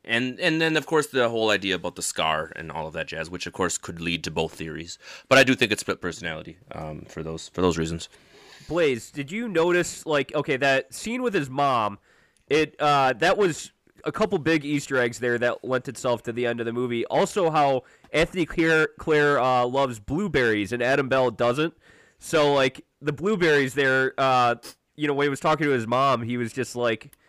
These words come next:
Speaker 2: "I don't like blueberries." <laughs> And then his mom was just like, "You love blueberries." And, uh, I, that, that was some really, so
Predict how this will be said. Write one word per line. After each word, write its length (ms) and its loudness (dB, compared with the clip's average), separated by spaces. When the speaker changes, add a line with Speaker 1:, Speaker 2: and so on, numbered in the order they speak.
Speaker 2:
"I 80 -6
don't 160 -4
like 140 -2
blueberries." 640 -2
<laughs> 60 -10
And 80 -4
then 120 0
his 260 -2
mom 200 2
was 180 0
just 200 -8
like, 140 0
"You 280 4
love 300 2
blueberries." 840 4
And, 400 4
uh, 400 0
I, 180 -6
that, 260 -2
that 100 4
was 140 2
some 120 -4
really, 400 4
so 300 0